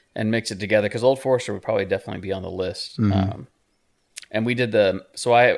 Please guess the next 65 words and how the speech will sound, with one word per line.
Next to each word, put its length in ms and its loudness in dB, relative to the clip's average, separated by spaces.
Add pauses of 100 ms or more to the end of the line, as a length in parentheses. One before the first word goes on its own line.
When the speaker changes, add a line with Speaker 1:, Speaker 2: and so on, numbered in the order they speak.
Speaker 1:
I 40 2
bought 240 4
a 40 2
barrel 340 4
at 80 0
Maker's 380 -6
Mark 340 -6
that'll 140 -8
be 80 -4
ready 240 -2
in 100 -10
six 320 -10
years. 420 -8 (460)
Um, 520 -8 (360)
well, 140 -2
I 40 -2
didn't 120 -10
buy 220 0
it 100 -6
at, 160 -10 (200)
I 80 -10
got, 220 -10
anyway. 300 -10 (100)
So 420 2 (1200)
I 120 4
don't 100 -2
know 100 2
that 80 -2
Maker's 320 -2
Mark 280 -2
blends 280 -2
with 120 -8
anything. 400 -12
So 140 -4
that's 180 2
one 120 2
of 60 2
the 100 -2
things 120 -2
I've 100 2
been 140 -6
doing 220 -2
is 100 -6
trying 280 -4
to 60 -16 (260)
take 200 -2
a 40 -4
little 180 -2
bit 100 -2
of 60 -4
Maker's 280 -4
Mark 260 -4
and 80 -10
mixing 240 -10
it 60 -16
with 120 -8
other 160 -4
stuff 280 -8
and 80 -20
see 100 -12
what 80 -6
it 60 0
Speaker 2:
Mm-hmm. 100 -4
Speaker 1:
tastes 160 -4
like. 220 -6